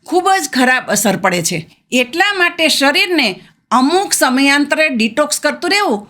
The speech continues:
ખૂબ જ જરૂરી છે. જે ડિટોક્સ પ્લાનની આજે હું તમારી સાથે વાત કરું છું, તમે તેને ફક્ત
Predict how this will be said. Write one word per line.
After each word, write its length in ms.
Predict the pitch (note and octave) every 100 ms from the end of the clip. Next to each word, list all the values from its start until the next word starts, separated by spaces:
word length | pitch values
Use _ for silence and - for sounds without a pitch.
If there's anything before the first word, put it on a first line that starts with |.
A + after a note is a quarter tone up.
| - _
ખૂબ 240 | - F#4 G4+
જ 120 | G4+
જરૂરી 360 | E4 E4 D#4 D4
છે. 160 | C#4+ C4 - _ _ -
જે 240 | C4 E4+ F4+
ડિટોક્સ 520 | A3 A#3+ B3 E4+ E4+
પ્લાનની 580 | - D4 D#4+ F#4+ E4+ G3 - - -
આજે 280 | F3+ E3+ B3
હું 180 | C4+
તમારી 340 | C4+ C4+ C4+ C#4
સાથે 300 | C4+ C4 C#4
વાત 320 | G#3+ F3+ -
કરું 300 | - E4+ G4+
છું, 180 | D4+ G3 E3 - _ _ -
તમે 260 | B3 D#4 G4+
તેને 280 | G4+ E4 D#4 D4+
ફક્ત 440 | - D#4 F4 -